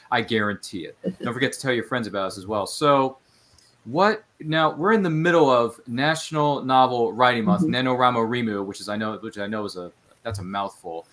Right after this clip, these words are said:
Speaker 1: It's also
Speaker 2: <laughs>
Speaker 1: National Reading Month as well, because
Speaker 2: Yeah.
Speaker 1: life is better when reading, if I do say so
Speaker 2: Exactly.
Speaker 1: myself. But what advice would you give for aspiring writers out there, Molly?
Speaker 2: Uh, learn,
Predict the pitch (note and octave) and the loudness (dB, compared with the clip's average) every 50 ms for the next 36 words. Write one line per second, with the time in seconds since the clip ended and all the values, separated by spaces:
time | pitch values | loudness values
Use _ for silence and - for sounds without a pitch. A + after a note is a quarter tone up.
0 | - _ - - A#3+ C4 - A3+ G3+ E3+ D#3+ E3 E3 D#3+ - - D3+ C3+ B2 A#2 | -20 _ -4 2 2 4 4 4 2 2 4 2 2 2 0 -2 0 0 0 0
1 | G#2+ B2+ D#3 E3+ F3 D#3 C#3 A#2 A2 G#2+ G#2 G2+ - G#2+ F#2+ - G#2 A2 C3 C#3 | 2 0 2 4 4 4 4 2 2 0 -2 -2 -4 -8 -10 -10 -6 -2 2 2
2 | C3 A#2 G2+ G2 - - - - C#3+ C3+ C#3+ F3+ G3+ A3 G#3+ - D#3 - - _ | 4 4 2 0 -2 -6 -4 -4 -4 -2 2 4 4 4 4 2 -2 -4 -4 _
3 | - E3 E3 D#3 D3 C#3 B2 A2+ A#2+ A#2 A2 G#2 B2+ C3 C3 B2 A2+ G#2 G#2+ - | 2 4 4 6 4 4 2 0 -2 -2 -2 0 0 0 0 0 -2 -4 -6 -8
4 | C3 - - C3 B2+ A2 A#2+ E3 F#3 F#3 - - D#3+ D3+ C#3+ - - C#3 C3+ C3+ | -10 -6 -4 -4 -4 -2 -2 -4 -4 -4 -4 -4 -4 -4 -4 -4 -6 -4 -2 0
5 | C3 C3 B2+ - _ _ - A2+ G#2+ G2 F2+ - - C3+ C#3 C#3 C#3+ C3 A2 F2+ | 0 0 -2 -4 _ _ -10 -4 -4 -2 -2 -2 -4 -6 -6 -4 -4 -2 -2 -2
6 | E2+ - - _ _ _ _ _ - - - _ _ _ _ - E3 E3 C3+ G#2+ | -4 -6 -10 _ _ _ _ _ -20 -20 -20 _ _ _ _ 0 2 2 2 2
7 | - - G2 A2 D3+ G3+ A#3 B3 D3+ B2 F3 E3+ E3 C3+ - - - C3+ B2+ C3+ | 0 -6 -8 -2 0 2 2 2 0 2 4 4 4 4 0 -2 -6 -6 -4 -4
8 | C3+ - - C3+ C#3 C#3+ B2+ A2+ G#2 F#2 - - A#2+ A#2 A2+ A2+ - - - C3 | -4 -4 -2 0 2 2 2 0 -2 -4 -10 -6 -4 -4 -4 -4 -6 -6 -2 0
9 | B2+ B2+ A#2+ A#2 A2 G#2+ G#2+ G#2+ G#2+ G2+ F#2+ F2+ - F2 D#2+ D#2+ - F2 E2+ E2+ | 0 0 0 -2 -4 -4 -4 -4 -4 -4 -6 -8 -8 -10 -12 -12 -12 -14 -16 -14
10 | E2 E2+ E2 E2+ E2+ E2+ E2+ - _ _ _ _ _ _ _ _ _ _ _ _ | -12 -12 -12 -12 -12 -14 -14 -18 _ _ _ _ _ _ _ _ _ _ _ _
11 | _ _ _ _ _ _ _ _ _ - - G#3+ G#3+ G#3 G3+ F#3+ F3+ - _ _ | _ _ _ _ _ _ _ _ _ -2 4 6 8 10 8 8 6 4 _ _
12 | - G#3 G3+ F#3+ G#3+ - - - - G3 F#3+ F3+ F#3 A3 C#4+ D#4 D4 B3+ F#3+ | -4 0 0 0 0 -2 -10 -8 -4 -2 0 6 6 8 8 8 6 4 2